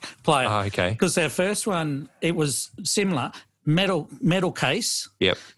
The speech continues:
Speaker 1: Very, you know, heavy, heavy
Speaker 2: Mm-hmm.
Speaker 1: duty. Um, and it was also, it was the push down top one,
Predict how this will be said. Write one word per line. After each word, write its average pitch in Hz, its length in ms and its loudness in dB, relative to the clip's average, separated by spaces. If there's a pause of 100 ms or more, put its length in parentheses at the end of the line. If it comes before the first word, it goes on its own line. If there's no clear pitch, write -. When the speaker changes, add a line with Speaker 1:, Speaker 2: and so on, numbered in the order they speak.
(160)
Speaker 1:
Very, 147 880 0
you 156 100 -2
know, 131 140 0
heavy, 131 460 -2
heavy 135 260 0
Speaker 2:
Mm-hmm. 101 80 -2
Speaker 1:
duty. 143 460 -2 (400)
Um, 135 380 0
and 156 140 2
it 156 140 -2
was 135 240 0
also, 135 420 -2
it 156 140 -2
was 135 220 -2
the 127 280 0 (280)
push - 240 -2
down 135 240 2
top 143 260 0
one, 135 180 0